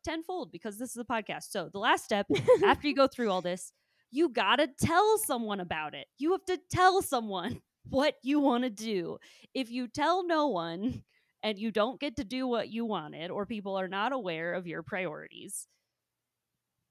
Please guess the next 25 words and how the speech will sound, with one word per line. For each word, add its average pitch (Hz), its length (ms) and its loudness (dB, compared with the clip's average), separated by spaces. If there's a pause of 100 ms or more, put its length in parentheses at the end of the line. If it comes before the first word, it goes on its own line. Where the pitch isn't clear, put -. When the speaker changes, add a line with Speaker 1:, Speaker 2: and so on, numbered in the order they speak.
(140)
Speaker 1:
you're 294 260 2
not 302 300 0 (500)
gonna, 277 300 -2 (360)
you 320 180 0
know, 233 420 2
like, 311 220 0
that 311 180 0
could 320 80 -12
be 330 80 0
a 359 60 -2
problem. 330 560 0 (460)
Uh, 196 380 2 (100)
so - 160 -10
you 214 300 -8
have 214 320 4 (180)
to 190 360 -10
communicate 185 580 -6 (520)
that 185 140 -8
these 185 180 -8
are 175 60 -6
the 175 100 -4
things 165 320 -6
you 160 100 -6
wanna 151 180 -8
do. 147 160 -16